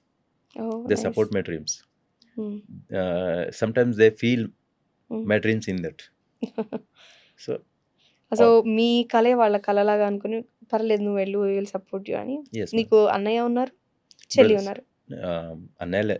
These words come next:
Speaker 2: అందరూ.
Speaker 1: అందరూ
Speaker 2: నలుగు-,
Speaker 1: అన్నయ్యలే. మీరు
Speaker 2: ఆ,
Speaker 1: చిన్నవాళ్ళు.
Speaker 2: yes, ma'am.
Speaker 1: ఓకే. So, అన్నయ్య అందరి సపోర్ట్ ఉంది. If in case మీరు ఏం చేయాలన్నా, they are with you.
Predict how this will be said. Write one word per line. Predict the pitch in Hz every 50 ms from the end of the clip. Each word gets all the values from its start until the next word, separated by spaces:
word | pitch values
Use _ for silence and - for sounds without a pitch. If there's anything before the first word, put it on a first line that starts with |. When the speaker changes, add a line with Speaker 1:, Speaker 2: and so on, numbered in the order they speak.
| - - -
Speaker 2:
అందరూ. | 92 87 90 87 95 - _ _ _ -
Speaker 1:
అందరూ | - 214 226 247
Speaker 2:
నలుగు-, | 247 233
Speaker 1:
అన్నయ్యలే. | 220 226 233 226 220 196 -
మీరు | 247 269 185
Speaker 2:
ఆ, | 185
Speaker 1:
చిన్నవాళ్ళు. | 196 262 247 285 311 302 269 220 185 180 - _
Speaker 2:
yes, | - 90 87 -
ma'am. | - - - - - - _ -
Speaker 1:
ఓకే. | - 233 254 262 262 - - 247 254 254
So, | 254 269 254 240
అన్నయ్య | 214 208 214 226 247 262 277 269
అందరి | 254 240 247 285 320 320
సపోర్ట్ | - 302 262 262 277 269 262 277
ఉంది. | 285 262 226 214
If | 214 208 -
in | - 247 240
case | 233 294 302 294 285
మీరు | 269 254 240
ఏం | 233 247 262
చేయాలన్నా, | 254 269 269 269 269 262 262 285 320 320 294
they | 226 196 214 214
are | 214 226 254
with | 277 302 - -
you. | 269 208